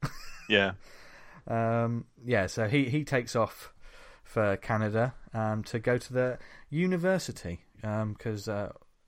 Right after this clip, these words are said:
Speaker 1: Lankowski, um, he normally resides at McGill University in Montreal. Um, so the Thing heads there, but when he gets there,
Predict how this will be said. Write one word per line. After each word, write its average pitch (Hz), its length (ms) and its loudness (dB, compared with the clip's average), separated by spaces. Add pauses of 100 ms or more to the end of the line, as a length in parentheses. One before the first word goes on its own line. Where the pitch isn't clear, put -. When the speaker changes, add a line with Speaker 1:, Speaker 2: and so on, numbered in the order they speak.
(120)
Speaker 1:
Lankowski, 139 840 0 (320)
um, 110 380 -2 (140)
he 123 140 -2
normally 135 400 0
resides 98 400 0
at - 60 -8
McGill 131 420 0
University 139 640 -2
in 143 140 -2
Montreal. 147 680 -2 (920)
Um, 98 420 -2
so - 160 -2
the 104 120 -2
Thing 156 240 2
heads 113 200 0
there, 101 260 2
but - 100 -6
when 143 120 2
he 120 60 0
gets 101 220 -2
there, 104 280 -2